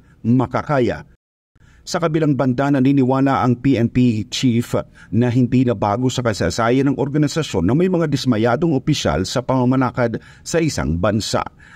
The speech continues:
Anya, karapatan naman ng sinuman ang magpahayag ng kanilang saloobin at hindi niya ito pipigilan. Pero giit ng general, bilang pinuno ng pambansang pulisya, hindi niya hahayaan na may isa silang kasamahan na may tanim na galit sa gobyerno.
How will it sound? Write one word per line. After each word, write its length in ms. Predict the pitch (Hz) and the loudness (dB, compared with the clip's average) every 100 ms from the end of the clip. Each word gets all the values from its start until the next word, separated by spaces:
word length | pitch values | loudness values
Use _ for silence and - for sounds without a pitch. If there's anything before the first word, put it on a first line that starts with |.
| - | -6
Anya, 240 | - 170 156 | 0 2 0
karapatan 480 | 156 160 160 170 175 | -2 -2 -2 0 2
naman 240 | 165 170 | 2 2
ng 160 | 180 170 | 0 2
sinuman 480 | 196 190 170 92 | 2 2 2 -2
ang 160 | - 113 | -2 -2
magpahayag 480 | 110 - 113 120 120 | -2 -2 0 2 2
ng 160 | 123 | 0
kanilang 320 | 120 127 123 120 | 0 0 2 0
saloobin 720 | - 123 120 151 147 98 98 - - | 0 -2 0 0 2 0 -2 -6 -8
at 160 | 98 147 156 | -4 -2 0
hindi 320 | 151 151 147 | 2 2 2
niya 80 | 123 | 0
ito 240 | 135 139 | 0 -2
pipigilan. 880 | - - 127 123 117 107 101 82 - _ _ _ _ - - - | -2 -2 0 0 0 0 0 0 -6 _ _ _ _ -20 -20 -4
Pero 240 | 143 143 | -2 0
giit 400 | 131 151 139 156 | 0 0 0 -2
ng 160 | - 131 | 0 2
general, 480 | 123 123 117 82 73 | 2 2 2 -2 -2
bilang 320 | 113 117 117 | 0 0 0
pinuno 320 | 113 123 147 | 0 0 2
ng 240 | 131 127 - | 0 0 0
pambansang 480 | 117 113 - 120 | 0 -2 -2 -4
pulisya, 640 | - 135 123 - 139 - - - | -2 0 0 0 -2 -4 -16 -10
hindi 480 | - 170 147 190 208 | 0 0 2 0 0
niya 160 | 170 135 | -2 0
hahayaan 560 | 120 127 127 90 107 | 0 2 2 2 2
na 80 | 127 | 2
may 240 | 127 123 | 2 0
isa 240 | 110 135 135 | -2 -2 -2
silang 320 | 117 123 117 | -2 0 0
kasamahan 480 | 120 123 110 104 120 | -2 -2 -2 0 2
na 80 | 120 | 2
may 160 | 107 | 0
tanim 400 | - 101 95 110 | 0 0 2 2
na 160 | 113 120 | 0 0
galit 400 | 120 107 120 - | 0 0 0 -2
sa 160 | - | -6
gobyerno. 640 | 101 117 135 165 - 98 | -4 -2 0 0 0 -4